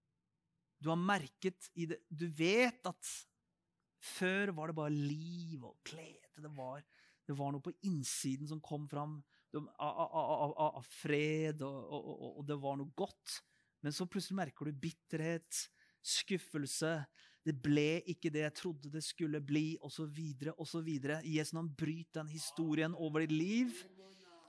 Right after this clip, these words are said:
Bryt den historien over ditt liv. Si ja til den historien som Gud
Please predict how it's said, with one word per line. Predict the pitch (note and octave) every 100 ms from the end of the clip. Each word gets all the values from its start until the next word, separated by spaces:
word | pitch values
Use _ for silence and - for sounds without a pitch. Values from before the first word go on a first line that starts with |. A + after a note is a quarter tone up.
| _ _ - - _ _ _ B2+
Bryt | D#3 F3 F#3+
den | F#3+
historien | F3+ - F#3 F#3 F#3
over | F3+ F#3
ditt | F#3
liv. | G3 A3+ A#3+ F#3+ C#3 - _ _ _ _ _ _
Si | - - E3+ C#3 B2+
ja | E3 F#3 G#3+ A3 -
til | F#3 F3
den | F3+
historien | E3+ - - F3 E3+ F#3+
som | E3+ E3+
Gud | C3 G#3 D#4